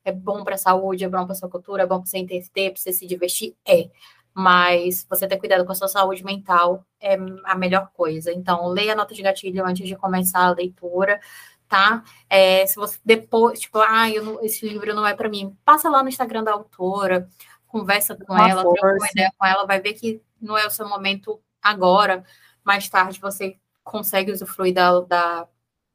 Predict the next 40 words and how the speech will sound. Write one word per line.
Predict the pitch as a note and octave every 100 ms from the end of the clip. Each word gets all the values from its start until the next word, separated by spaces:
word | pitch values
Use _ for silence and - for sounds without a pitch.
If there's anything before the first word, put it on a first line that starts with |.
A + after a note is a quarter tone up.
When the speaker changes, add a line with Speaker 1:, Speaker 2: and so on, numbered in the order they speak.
| _ _ _ _ _ _ _ _ _
Speaker 1:
da | F#3
leitura | F#3 F#3 F3+ F3+
tranquilamente, | F#3 F#3 F#3 F#3 F#3 A3+ F#3
Speaker 2:
Valeu. | - F#3
Speaker 1:
mas | F#3 F#3
seja | G3+ G#3 G#3
também | A3 G3 G#3+ A3 _
responsável. | G#3+ A3 A3+ A3+ F#3 D#3+ E3 - - -
Porque | -
a |
gente | F#4+ F#4 B3+
vê | B3
muito | A3+ D#4 C#4+
na | A3
internet | G#3+ G3 F#3 F3+
hoje | F3 F3
em | E3+
dia, | F3+ G#3
as | G3
pessoas | G3+ G3+ -
tacando | G3 B3+ D4+
pau | D4+ G#3
nas | F3+ F3
autoras, | D3+ D3 - G#3 G#3 F3+ - - - -
"Ai, | C4 F4
porque | F4+ D4+ D#4+
tem | D#4 C#4 B3
isso, | C4+
ai, | D#4
porque | D#4 - D4
tem | C#4+
aquilo", | C#4+ A3 F#3+ G3+
mas, | G#3
cara, | - C#4 A3+ F3 F3+
porque | - C4+
não | D4
lê | C4+
as | C#4+
notas, | C#4 B3+ B3+ F#3+
né? | F#3+ F#3